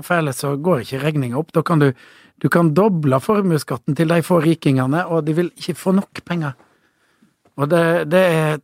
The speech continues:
trettenhundre milliarder. Er, vi har ikke blitt dobbelt så mange nordmenn på tolv år.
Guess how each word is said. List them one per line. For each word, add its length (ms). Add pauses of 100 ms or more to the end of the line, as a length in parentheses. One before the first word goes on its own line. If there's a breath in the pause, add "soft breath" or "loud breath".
trettenhundre 560
milliarder. 480
Er, 480
vi 220
har 100
ikke 160
blitt 160
dobbelt 320
så 80
mange 240
nordmenn 460 (420)
på 80
tolv 300
år. 100